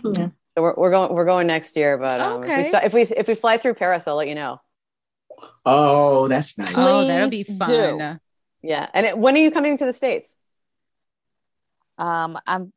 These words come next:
Speaker 4: figuring that out now.
Speaker 2: Okay. Well, send, send dates just in case it coincides with something fun, like the, um, the, you know, the thing that, um,
Speaker 1: The boat
Speaker 2: Tahira
Speaker 1: ride.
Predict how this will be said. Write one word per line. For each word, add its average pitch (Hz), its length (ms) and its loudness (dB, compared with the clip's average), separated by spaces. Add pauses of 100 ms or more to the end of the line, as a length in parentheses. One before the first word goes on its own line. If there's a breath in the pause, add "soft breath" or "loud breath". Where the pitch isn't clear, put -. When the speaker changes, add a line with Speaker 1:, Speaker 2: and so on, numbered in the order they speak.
(100)
Speaker 4:
figuring 220 320 -4
that 165 220 -4
out 147 180 -4
now. 135 240 -20 (800)
Speaker 2:
Okay. 180 280 -4 (120)
Well, 196 120 -2
send, 262 580 -6
send 240 380 -6
dates 202 360 -6
just 175 260 -6
in 175 80 -8
case 160 260 -4
it 147 140 -12
coincides 151 480 -6
with 139 100 -14
something 135 340 -12
fun, 131 300 -4
like - 240 -12
the, 135 280 -2
um, 131 300 -6 (840)
the, 107 460 -4 (200)
you - 120 -6
know, 190 100 2
the 185 80 4
thing 180 260 -4
that, 165 240 -2
um, 139 360 -8 (100)
Speaker 1:
The - 60 2
boat 180 260 2
Speaker 2:
Tahira 160 60 4
Speaker 1:
ride. 170 400 2